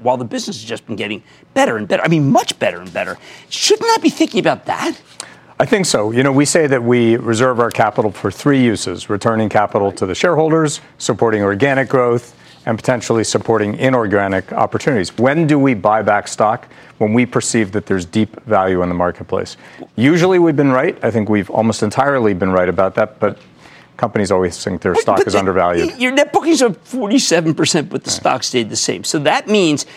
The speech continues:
Speaker 1: that you're looking at a company that is substantially better than it was a year ago, and yet the stock's not moving. You really have no choice, I think, but to buy back stock. It's the only thing that is just makes too much sense not to.
Speaker 2: Right. We've spent three hundred and sixty million dollars doing that in the past fiscal year.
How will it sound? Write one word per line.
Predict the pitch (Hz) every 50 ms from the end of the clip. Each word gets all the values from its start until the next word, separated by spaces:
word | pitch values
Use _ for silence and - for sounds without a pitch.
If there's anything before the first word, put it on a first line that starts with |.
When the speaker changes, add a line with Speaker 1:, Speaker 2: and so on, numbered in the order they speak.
| - - - -
Speaker 1:
that | - 151
you're | 180 180 165
looking | 170 226 - - - 269
at | 254 226
a | -
company | - - 160 135 - 135 123 120
that | 120 127 127
is | 131 - -
substantially | - - - - 151 - - - - 269 269 302 320 - - - 214
better | 175 165 175 160 156
than | 151 151
it | 143 107
was | 120 139 135 -
a | - 131
year | 127 147 156
ago, | 151 120 101 110 95 92 - - - - - - _
and | - 202 214
yet | 214 214 214 -
the | 185
stock's | 160 - 208 180 185 - -
not | 175 139 -
moving. | 214 208 - 185
You | 247 277
really | 359 453 440 392
have | 220 151
no | 175 190 180
choice, | 170 - 175 165 143 - 123
I | 113
think, | - 131 110
but | - 117
to | - 107
buy | - 98 90
back | 90 - 85 - -
stock. | - - - -
It's | - -
the | - 226 - -
only | 277 294 277 285 254 220
thing | - - 202 196 180
that | 147 131 127
is | - - - - - -
just | - 185 175 - - - -
makes | - 214 247 - -
too | - 240
much | 240 -
sense | - - - 185 - -
not | 165 175 180 180 -
to. | - - -
Speaker 2:
Right. | - 127 110 95
We've | 98 92 -
spent | - - 104 95 92
three | - 107 101
hundred | 98 104 92 92
and | 92 92 -
sixty | - - - - 107
million | 95 95 92 92 90
dollars | 90 90 90 90 90 87 85
doing | 110 107 101 92 87
that | 85 85
in | 101
the | 92
past | - - 90 87 90 - -
fiscal | - - 101 - - - 95 87
year. | 87 82 82 -